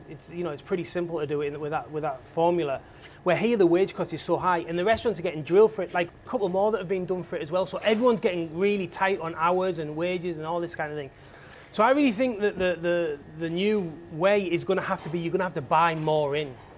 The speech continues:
Do you know what I mean? Like, you're not gonna be able to pay the staff for wastage and this, that, the other.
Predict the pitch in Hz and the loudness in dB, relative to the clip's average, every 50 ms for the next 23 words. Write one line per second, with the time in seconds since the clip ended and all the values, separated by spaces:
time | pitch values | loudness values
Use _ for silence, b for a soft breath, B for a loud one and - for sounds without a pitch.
0 | - - - - - - - - - - - - 208 220 226 208 208 214 233 240 | -20 -20 -20 -20 -20 -20 -20 -20 -20 -20 -8 -2 2 4 4 4 4 4 4 4
1 | 233 214 196 196 - - - - 185 190 196 226 240 196 220 214 196 190 208 185 | 4 4 2 2 -2 -6 -16 -8 -4 -2 0 0 2 2 2 2 4 4 2 2
2 | 170 - - - 196 202 202 175 165 - - - 185 180 147 - - - 175 156 | 0 -4 -4 -2 0 0 0 -2 -6 -6 -2 0 2 2 0 0 -2 -2 -2 -2
3 | 151 139 151 165 180 185 180 180 - - 180 180 170 170 160 175 170 - 170 151 | -2 -2 0 0 0 0 0 -4 -2 -2 -2 -2 -2 -2 -6 -6 -6 -6 -6 -6
4 | 151 165 170 165 151 - | -4 -4 -4 -4 -4 -6